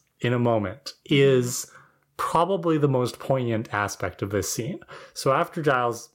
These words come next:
delivers the nice little toxic line, uh, Buffy, you know, says, "James, like, destroyed this person that he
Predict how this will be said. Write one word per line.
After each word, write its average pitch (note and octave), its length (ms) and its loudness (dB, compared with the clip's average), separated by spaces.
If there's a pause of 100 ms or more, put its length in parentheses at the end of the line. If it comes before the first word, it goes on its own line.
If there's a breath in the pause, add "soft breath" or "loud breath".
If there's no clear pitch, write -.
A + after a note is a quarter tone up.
(360)
delivers A2+ 540 2
the B2+ 80 0
nice G#2+ 240 0
little A2+ 180 2
toxic G#2+ 440 -4
line, G#2 400 -2 (440 loud breath)
uh, A#2 220 4
Buffy, C3 360 0
you B2+ 260 0
know, A2 160 2
says, G2+ 580 -2 (320 soft breath)
"James, C#3+ 840 0
like, G#2+ 180 -4 (680)
destroyed B2+ 1000 0 (440)
this A2 460 0
person D3+ 480 0
that A2+ 120 -4
he A2+ 400 -6